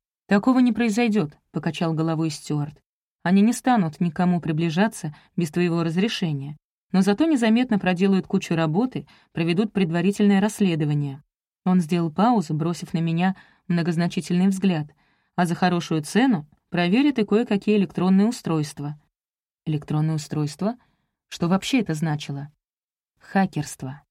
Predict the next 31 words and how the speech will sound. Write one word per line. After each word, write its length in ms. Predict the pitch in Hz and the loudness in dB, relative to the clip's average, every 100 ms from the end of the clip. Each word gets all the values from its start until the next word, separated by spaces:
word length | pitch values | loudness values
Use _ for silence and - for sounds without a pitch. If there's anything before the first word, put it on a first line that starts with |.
| _ | _
понизил 400 | - 165 165 156 | -6 -2 -2 -2
голос 300 | 156 160 151 | -2 0 -2
Стюарт. 500 | 151 - 156 143 - _ _ _ _ - | -4 -8 -6 -6 -8 _ _ _ _ -2
Но 200 | 175 180 | 0 0
это 140 | 180 | 2
незаконно, 640 | 185 185 240 208 165 160 - _ _ | 2 2 0 0 0 -4 -10 _ _
так 160 | 160 160 | -8 -6
что 120 | - | -2
я 140 | 180 | 0
ничего 360 | 180 180 185 175 | 0 0 -2 -2
не 120 | 170 | 0
говорил 460 | 156 156 165 196 277 | -2 -2 0 0 0
и 160 | 190 | -2
уж 140 | 170 - | -4 -4
тем 200 | 165 156 | -4 -2
более 400 | 190 247 233 214 | 0 0 -2 -2
не 160 | 180 202 | 0 0
потворствовал. 880 | 202 180 156 156 - 165 151 147 151 _ _ - | 0 -4 -4 -6 -8 -8 -6 -6 -8 _ _ -2
Просто 280 | 208 202 269 | -2 2 0
рассуждал 460 | 262 330 254 170 | 0 0 0 0
на 140 | 147 151 | 0 -2
эту 160 | 156 | -4
тему, 380 | 151 151 147 151 | -6 -6 -6 -6
чисто 280 | - 190 - | -6 -4 -2
гипотетически, 760 | 160 170 185 - 202 151 - 160 | -4 -2 -2 -2 -2 -6 -8 -4
ну, 180 | 151 151 | -2 -2
ты 120 | 160 | -2
понимаешь. 580 | 190 240 208 139 - - _ _ _ _ | 0 2 0 -4 -10 -18 _ _ _ _
А 100 | - | -4
это 240 | 147 143 202 | -4 0 0
идея. 440 | 226 247 202 175 | 2 2 2 0